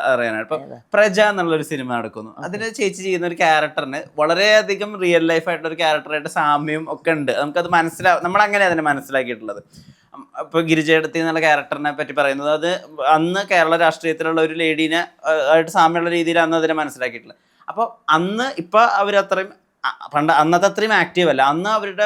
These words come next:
Speaker 1: അവരുടെ സ്റ്റേറ്റ്മെന്റ്സ് ആയാലും അവരുടെ രാഷ്ട്രീയമൊക്കെ ആയാലും അത്രയധികം കത്തി നിൽക്കുന്ന ഒരു രീതിയിലാണ്. അവിടെയാണ് സാരി കളക്ഷനെ പറ്റിയിട്ടും മേക്കപ്പിനെ പറ്റിയിട്ടൊക്കെ ഒരു ക്യാരക്ടർ അങ്ങനെ സംസാരിച്ചിട്ട് "How do you rate me?" എന്നൊക്കെ ലാലേട്ടൻ്റെ ക്യാരക്ടറിനോട് പറയും. അവിടെ ഒരു ഡയലോഗ് കോൺവെർസേഷൻ നടക്കുകയും ഗിരിജ എടുത്തി എന്നൊക്കെ പറയണത്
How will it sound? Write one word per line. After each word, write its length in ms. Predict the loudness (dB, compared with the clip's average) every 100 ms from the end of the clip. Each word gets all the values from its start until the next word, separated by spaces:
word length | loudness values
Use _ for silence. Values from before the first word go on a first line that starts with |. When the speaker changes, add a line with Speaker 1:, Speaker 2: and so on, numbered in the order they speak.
| -2 -2
Speaker 1:
അവരുടെ 240 | -2 -4
സ്റ്റേറ്റ്മെന്റ്സ് 580 | -2 -4 -2 -4 -4 0
ആയാലും 280 | 2 0 -2
അവരുടെ 180 | -2
രാഷ്ട്രീയമൊക്കെ 540 | 0 0 0 -6 -4 -4
ആയാലും 140 | -2
അത്രയധികം 440 | -4 -2 -2 0 -2
കത്തി 340 | -2 -4 -6
നിൽക്കുന്ന 460 | -4 -4 -4 -2 -2
ഒരു 180 | -4 -6 -6 -8
രീതിയിലാണ്. 360 | -6 -6 -8 _ _ -6
അവിടെയാണ് 400 | -2 0 -2 -2
സാരി 300 | 2 2 4
കളക്ഷനെ 380 | 2 0 0 -4
പറ്റിയിട്ടും 400 | -4 -4 -6 -6 -8 _ -8
മേക്കപ്പിനെ 400 | -4 -4 -4 -4
പറ്റിയിട്ടൊക്കെ 400 | -6 -4 -6 -4
ഒരു 80 | 0
ക്യാരക്ടർ 400 | 2 2 -2 -8 -8 -6
അങ്ങനെ 220 | -2 -2
സംസാരിച്ചിട്ട് 800 | -2 -4 0 0 0 -6 -4 -4 -4 _
"How 140 | 0 2
do 140 | 2
you 120 | 2
rate 280 | 2 0 -2
me?" 120 | -4
എന്നൊക്കെ 340 | -4 -2 0 2 0 0 2
ലാലേട്ടൻ്റെ 320 | 4 4 2
ക്യാരക്ടറിനോട് 360 | 2 0 -4
പറയും. 300 | 0 0 0
അവിടെ 180 | 0 0
ഒരു 220 | 0 0
ഡയലോഗ് 400 | 2 2 2 0
കോൺവെർസേഷൻ 540 | 0 -2 -2 -6 -6 -4
നടക്കുകയും 420 | -4 -4 -6 -6
ഗിരിജ 320 | -4 -4 2
എടുത്തി 260 | 0 0 -6
എന്നൊക്കെ 240 | -4 -2
പറയണത് 380 | -2 -2 -2